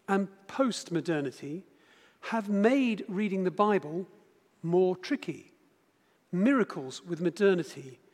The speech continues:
became harder to believe in a straightforward way. And even the teaching of Jesus has become harder to understand with the whole framework of post-modernity.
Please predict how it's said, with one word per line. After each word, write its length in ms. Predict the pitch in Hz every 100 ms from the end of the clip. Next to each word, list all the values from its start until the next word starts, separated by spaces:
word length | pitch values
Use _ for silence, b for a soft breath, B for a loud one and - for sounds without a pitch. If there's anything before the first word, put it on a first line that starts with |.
| b b _ -
became 360 | 165 196 190
harder 580 | - - 226 233 202 170
to 180 | 151 -
believe 680 | 160 196 226 220 143 117 - -
in 80 |
a 40 | 160
straightforward 640 | - 180 190 - 185 160
way. 440 | 160 175 135 120 - _ _ _ b b b b -
And 120 | 190
even 240 | 233 214
the 100 | 208
teaching 480 | 202 - 233 - 202
of 140 | 180 -
Jesus 580 | 277 294 190 151 - - -
has 140 | - 160
become 400 | 196 - 196 175 -
harder 540 | - - 214 185 175 160
to 180 | -
understand 960 | 190 180 165 147 - 294 294 165 123 - b b b b b _
with 100 | 185
the 80 | 190
whole 220 | 135 208
framework 560 | - - 180 170 156 -
of 120 | -
post-modernity. 1080 | - 277 - - 180 151 147 - - 127